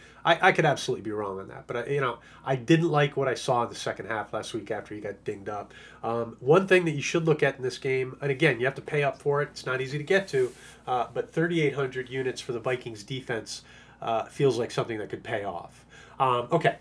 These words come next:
dropping down, and I, I apologize, we're going long here, but there's a lot to <laughs> say on some of these games.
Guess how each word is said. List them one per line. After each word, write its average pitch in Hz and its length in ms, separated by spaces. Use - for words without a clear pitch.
dropping 160 440
down, 143 340
and 120 180
I, 131 200
I 143 80
apologize, 139 640
we're 123 80
going 135 300
long 127 280
here, 123 240
but 120 140
there's 120 140
a 123 60
lot 147 260
to 143 60
<laughs> - 120
say 151 240
on 113 100
some 123 200
of 117 40
these 110 160
games. 123 480